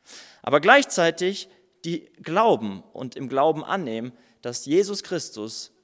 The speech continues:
für sie auf diese Erde gekommen ist und ans Kreuz gegangen ist, dort gestorben ist und dort für ihre Schuld bezahlt hat, die Strafe getragen hat.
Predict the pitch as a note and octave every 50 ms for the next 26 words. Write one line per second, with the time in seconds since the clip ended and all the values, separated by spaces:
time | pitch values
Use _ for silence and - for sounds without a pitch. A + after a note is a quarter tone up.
0 | _ _ - - B2 A2+ B2+ C#3 G#2+ C3 - - F3+ F3 F3+ D3 F3 F3 D3+ A#2+
1 | A2 - - A2+ G#2 G#2 G2+ - G#2 A2 - - - - _ _ - - G#2+ -
2 | - - _ _ - C#3+ E3 F3+ - - F3+ F3+ F3 - - A2+ G2+ G#2 G#2 G#2+
3 | A2+ - C3 C3 - - D3 - - G3 G#3+ F#3+ C#3 A2+ G#2+ A#2+ C3+ - C#3 B2+
4 | D3 D3+ - - - - G#3+ A#3+ A#3+ A#3+ A3+ - - G3+ F#3+ G#3 G3+ - - -
5 | - - _ _ - - - - - F3 E3 C3 - C#3 B2+ - - F3 F#3 G#3+
6 | A#3 - E3 D#3+ - - - F#3+ G3+ E3 G#2+ C#3+ - - - - -